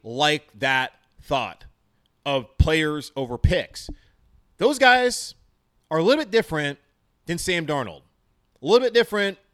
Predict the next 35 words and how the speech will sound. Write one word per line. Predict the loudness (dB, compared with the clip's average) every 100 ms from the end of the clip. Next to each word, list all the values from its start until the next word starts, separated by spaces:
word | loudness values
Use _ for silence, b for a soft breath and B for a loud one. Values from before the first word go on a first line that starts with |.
| _ _ _
than | -2 -2 -2
trading | -2 -2 -2
up | -6
to | -8
get | -6
Matt | -8 -6
Corral. | -8 -8 -8
A | 0
little | 2 2
bit | 2
different | 0 2 -2 -2 -8 _ _ _ -6
than | -2 0 0 -2 -4 -10 -14 _ _ _
getting | -2 0
Laviska | -2 -6 -6
Shenault. | -6 -6 -8 -12 _ _ _ _ _
Jalen | 0 2
Ramsey, | 2 0 0 -2 -2 -6 _ _ _ _ _ 0
Von | 2 2
Miller, | 0 0 2 0 -2 -12 _ -20 -8
again, | -4 -2
only | -2 -2
there | -4
for | -4
a |
year, | -4 -4
but | -4
still | -4
helped | -4 -4
him |
win | -8
the |
Super | -6 -8
Bowl. | -4 -4 -4 -8 _
Matthew | -6 -6 -6
Stafford, | -4 -4 -4 -8 -10